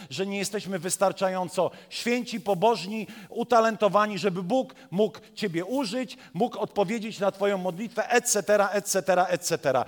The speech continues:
Jest jedno miejsce, kiedy apostoł Paweł mówi o tym, że Bóg nie odpowiada na modlitwę. To jest sytuacja, w której jesteś skonfliktowany, nosisz nieprzebaczenie w sercu. Bo mówi: "Wznoście swoje ręce czyste, bez wady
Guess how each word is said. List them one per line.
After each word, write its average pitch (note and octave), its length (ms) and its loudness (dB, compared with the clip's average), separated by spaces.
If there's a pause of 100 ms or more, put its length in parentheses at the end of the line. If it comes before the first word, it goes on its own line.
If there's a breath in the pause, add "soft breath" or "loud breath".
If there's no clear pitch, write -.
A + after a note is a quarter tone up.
(160 loud breath)
Jest G#3 180 0
jedno D4 260 2
miejsce, A#3+ 400 -2
kiedy G#3+ 260 0
apostoł A3+ 380 0
Paweł G#3+ 280 2
mówi G#3 260 -6
o G3 80 0
tym, G3+ 160 -6
że F3+ 140 -4
Bóg F#3+ 180 -6
nie G3+ 100 -6
odpowiada F#3+ 460 2
na F#3 80 0
modlitwę. F3+ 440 -2 (220 loud breath)
To G#3 80 0
jest G3 140 2
sytuacja, G3+ 680 2
w - 240 -12
której G#3+ 220 0
jesteś G3 280 0
skonfliktowany, G#3+ 880 2
nosisz F#3 340 -4
nieprzebaczenie F3 720 -2
w - 60 -10
sercu. G#2+ 440 -4 (2000)
Bo D#3 100 0
mówi: F#3+ 240 -2
"Wznoście F#3+ 440 -6
swoje F#3 340 0
ręce F3+ 360 -2
czyste, F3 380 -6
bez C3 260 -4
wady F#3+ 500 2